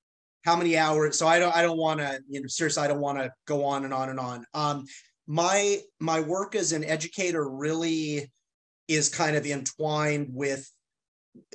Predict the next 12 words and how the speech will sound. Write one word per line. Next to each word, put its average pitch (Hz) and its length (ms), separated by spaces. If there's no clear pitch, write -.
my 147 260
involvement 143 640
with 139 160
the 135 100
lineage 143 600
that 131 220
we're 139 240
both 135 420
i-, 143 220
involved 143 540
with 135 220
today. 127 580